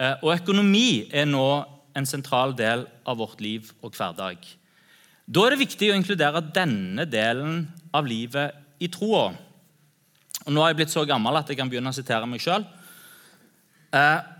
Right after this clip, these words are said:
og, eh, mitt sitat, «Givertjeneste», og så er det kanskje inni her, sånn at dette er ikke veldig påståelig, men givertjeneste er kanskje den viktigste delen av kristent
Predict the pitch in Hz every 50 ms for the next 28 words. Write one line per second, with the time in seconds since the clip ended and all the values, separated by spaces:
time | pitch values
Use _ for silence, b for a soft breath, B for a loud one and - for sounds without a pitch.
0 | - - _ _ _ _ _ _ _ _ _ - 151 160 165 175 185 190 196 196
1 | 190 190 196 196 196 - 185 160 160 170 170 170 170 170 170 170 170 170 170 170
2 | - - - - - 175 170 175 175 175 180 175 175 185 190 226 214 - - -
3 | - - - - - - _ _ _ _ _ _ _ - b b b b b b
4 | b b b b b b 147 156 214 180 127 185 196 175 247 240 226 214 196 -
5 | - 135 107 90 87 - - - - _ _ _ _ _ _ _ _ - 123 143
6 | 147 143 143 156 175 180 175 - 156 127 104 - - 170 143 131 120 120 101 92
7 | - 123 120 117 110 107 - 113 113 104 - - 131 117 - 135 120 117 101 90
8 | 95 131 135 - 131 - 101 95 92 87 80 78 B B B B B B B B
9 | - 123 139 139 175 233 208 151 170 185 190 - 226 214 208 190 - - 180 -
10 | 156 175 175 - - - - - - - 247 185 117 92 151 - - - 254 226
11 | - - _ b b b b b b b b - 147 170 170 165 190 180 - -
12 | - 156 151 - - - 170 135 123 120 123 127 139 143 147 - 143 131 131 131
13 | - - 135 - - - - 127 127